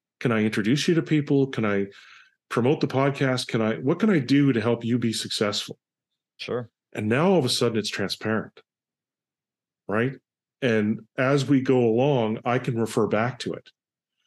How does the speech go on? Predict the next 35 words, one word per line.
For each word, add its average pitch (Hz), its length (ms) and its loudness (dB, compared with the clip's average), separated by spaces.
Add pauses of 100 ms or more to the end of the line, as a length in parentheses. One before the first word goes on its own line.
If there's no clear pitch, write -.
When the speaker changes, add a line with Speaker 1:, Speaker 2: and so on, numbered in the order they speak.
(880)
Speaker 1:
And 143 140 -2
so 139 140 2
that's 139 280 0
how 185 120 2
we 156 160 4
pull 147 240 2
the 110 120 -2
lever 123 280 2
more 104 220 -4
effectively. 95 720 -2 (1000)
And, 127 340 -2 (280)
you 127 160 -2
know, 120 80 2
I 135 100 2
do 156 140 2
those 139 240 2
for, 107 340 -2 (240)
I 131 60 0
do 143 100 4
that 131 140 2
for 131 180 -2
each 135 280 2
of 127 80 2
those 110 180 0
four 127 640 0
uncertainty 113 460 -2
levers. 98 520 -2 (800)
When 147 100 4
it 143 80 0
comes 156 220 0
to - 80 4
vulnerability, 127 800 2
there's, 107 520 -2
there's 110 220 0
this 107 320 0